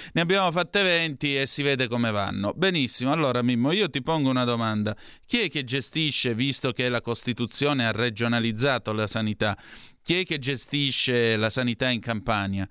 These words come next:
Chi è che gestisce la sanità in Calabria? E per quale motivo stasera alle otto alla stazione di Vibo Pizzo è pieno di gente che prende l'Intercity notte per venire a curarsi al San Raffaele a Milano?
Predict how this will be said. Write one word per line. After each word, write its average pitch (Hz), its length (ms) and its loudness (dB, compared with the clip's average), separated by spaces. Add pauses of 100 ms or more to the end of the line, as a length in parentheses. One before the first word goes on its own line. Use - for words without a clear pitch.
(320)
Chi 135 180 0
è 170 100 0
che 165 140 -2
gestisce 147 600 0
la 131 120 2
sanità 123 360 -2
in 127 100 0
Calabria? 107 720 -2 (920)
E 165 80 6
per 196 200 0
quale 220 240 4
motivo 165 680 2
stasera 156 480 2
alle 139 220 4
otto 147 320 2
alla 127 180 2
stazione 151 480 0
di 135 80 0
Vibo 131 320 0
Pizzo 143 320 -2
è 123 80 2
pieno 135 300 0
di 120 160 0
gente 131 500 0
che 117 140 -6
prende 143 360 0
l'Intercity 127 600 -4
notte 131 380 0
per 120 160 -2
venire 117 320 0
a 117 60 -2
curarsi 113 500 -2
al 110 80 -2
San 117 160 0
Raffaele 110 540 0
a 107 40 2
Milano? 104 520 0